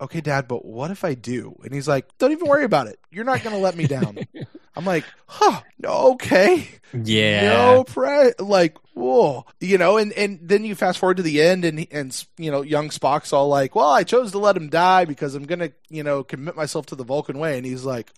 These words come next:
Speaker 1: "Okay,
Speaker 2: Huh.
Speaker 1: so that's your choice."
Speaker 2: That's acceptable. Okay.
Speaker 1: Right. Like, give him a hug, maybe?
Speaker 2: <laughs>
Speaker 1: Like,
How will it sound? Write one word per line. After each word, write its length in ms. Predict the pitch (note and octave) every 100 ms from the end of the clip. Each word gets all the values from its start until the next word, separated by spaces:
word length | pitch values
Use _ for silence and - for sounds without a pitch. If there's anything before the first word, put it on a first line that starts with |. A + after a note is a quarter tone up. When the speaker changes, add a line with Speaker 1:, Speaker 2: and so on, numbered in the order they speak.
| -
Speaker 1:
"Okay, 200 | A3+ A#3
Speaker 2:
Huh. 60 | G3+
Speaker 1:
so 100 | G3+
that's 140 | F#3+ -
your 60 |
choice." 320 | - G3+ D#3
Speaker 2:
That's 180 | C3+ C3 -
acceptable. 560 | C3 D3+ C3+ F2+ F2 - -
Okay. 260 | G#2+ G#2+ F#2
Speaker 1:
Right. 360 | F3+ F#3 B2 -
Like, 300 | D3+ D3 C#3 - - _ -
give 160 | -
him 60 | D3
a 60 | A2+
hug, 420 | - D3+ G#3 - - _
maybe? 480 | F3 G#3+ A#3+ C4 -
Speaker 2:
<laughs> 60 | F#3+
Speaker 1:
Like, 960 | - A3+ - G#3 - - G#3+ - A3